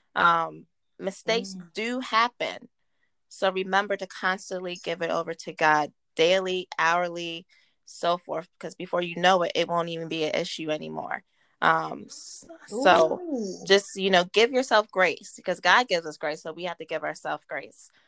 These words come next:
Speaker 1: Um, but yes, my name is Lakeisha. You can find me on Facebook, um, with my whole name, Lakeisha Gillespie, which I'm sure she's gonna put my whole name down there. And then I have <laughs> Instagram,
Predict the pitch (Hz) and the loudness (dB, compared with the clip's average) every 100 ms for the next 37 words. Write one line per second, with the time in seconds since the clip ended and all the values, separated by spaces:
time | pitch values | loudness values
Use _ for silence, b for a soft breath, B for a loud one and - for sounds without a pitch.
0 | _ - 160 170 - 202 _ _ - 208 | _ 0 2 0 -4 -12 _ _ 4 6
1 | 202 - 202 175 - 175 165 180 202 - | 4 0 -6 -6 -8 -14 -12 -10 -12 -12
2 | 240 254 220 - 254 226 - 196 196 185 | -12 -10 -12 -6 -6 -6 -8 -8 -4 -6
3 | - 196 180 196 202 220 262 226 208 - | 0 2 2 0 -4 -4 -4 -4 -4 -8
4 | - 226 202 214 269 - _ b b b | -4 0 2 2 0 -4 _ b b b
5 | 170 170 175 170 170 202 175 190 202 202 | 0 0 -2 -4 -4 0 -2 -2 -2 -4
6 | 214 - 180 196 180 185 226 247 190 190 | -8 -8 -8 -8 -10 -8 -4 0 2 0
7 | - 185 185 170 175 - 180 202 196 180 | -2 -2 -2 -4 -4 0 0 0 -2 -2
8 | 175 - 175 170 196 180 175 170 165 156 | -2 -4 0 0 0 -2 -2 0 6 6
9 | 175 185 202 294 - B B 180 180 180 | 6 2 0 -2 -8 B B -2 0 4
10 | 226 180 180 262 440 330 262 - 311 277 | 6 6 6 8 8 8 2 -2 -6 -6
11 | - 214 254 294 269 262 247 247 247 254 | -4 -4 -4 -6 -6 -2 0 0 -2 -4